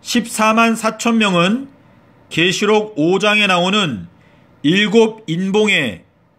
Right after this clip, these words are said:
비밀을 깨닫는 자들입니다. 여러분께서 십사만 사천 명에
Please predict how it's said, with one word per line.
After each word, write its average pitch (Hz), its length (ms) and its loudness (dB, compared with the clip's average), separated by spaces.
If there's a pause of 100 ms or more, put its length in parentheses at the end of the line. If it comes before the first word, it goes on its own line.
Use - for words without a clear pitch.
(120)
비밀을 185 800 0
깨닫는 220 480 2
자들입니다. 165 800 -2 (1700)
여러분께서 196 1080 0 (1500)
십사만 226 840 0
사천 226 520 -2
명에 208 540 -2